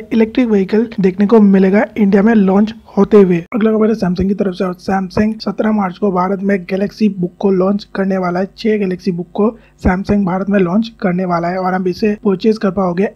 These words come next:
Amazon के थ्रू। आप इन्हें प्री बुक भी कर सकते हो दो हज़ार रुपया पे करके। वैसे Samsung भारत में laptops बहुत पहले बेचता था। टू थाउजेंड फ़ोर्टीन के बाद Samsung ने laptops बेचना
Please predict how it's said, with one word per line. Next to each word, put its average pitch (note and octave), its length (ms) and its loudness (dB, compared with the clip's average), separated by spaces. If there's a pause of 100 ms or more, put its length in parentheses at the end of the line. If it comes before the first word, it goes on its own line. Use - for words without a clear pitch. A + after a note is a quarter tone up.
Amazon F3+ 380 -4
के G#3+ 180 0
थ्रू। F3+ 220 -8 (180)
आप F#3+ 240 -4
इन्हें G#3 280 -2
प्री G3+ 240 -4
बुक G3 260 -6
भी A3 80 0 (200)
कर G3 120 -2
सकते F#3+ 280 -4
हो G3 160 0
दो F#3+ 200 0
हज़ार F#3 160 -2
रुपया F#3 260 -4
पे G3 260 -2 (120)
करके। F#3 340 -4
वैसे F#3+ 300 -2
Samsung G3+ 520 -2
भारत F#3 300 -4
में G3 80 -2
laptops F3+ 640 -6
बहुत F3+ 180 -8
पहले G3 260 -2
बेचता E3+ 480 -6
था। G3 220 -6
टू G#3+ 60 -6
थाउजेंड G#3 320 -2
फ़ोर्टीन F#3+ 320 -2
के G3+ 140 0
बाद G3 240 -2
Samsung F#3+ 440 -4
ने G3+ 100 0
laptops F3+ 500 -6
बेचना F#3 340 -4